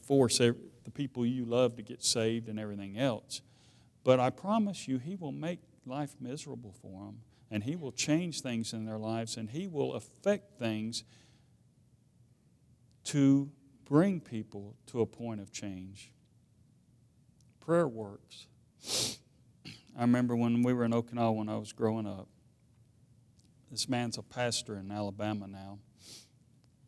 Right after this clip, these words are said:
He had a praying grandmother. He was unsaved. Joined the Marine Corps.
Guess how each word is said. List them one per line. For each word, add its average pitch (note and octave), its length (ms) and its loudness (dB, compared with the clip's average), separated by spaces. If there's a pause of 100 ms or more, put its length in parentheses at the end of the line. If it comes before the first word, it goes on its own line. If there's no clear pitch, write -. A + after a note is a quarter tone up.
(280)
He B2+ 80 -10
had A#2+ 100 0
a A#2 40 -4
praying C#3+ 420 4
grandmother. B2+ 640 0
He A2 60 -8
was G2+ 120 -12
unsaved. A#2+ 840 -2 (1700)
Joined D#3+ 340 8
the C3+ 60 -2
Marine C#3 340 2
Corps. C3+ 420 0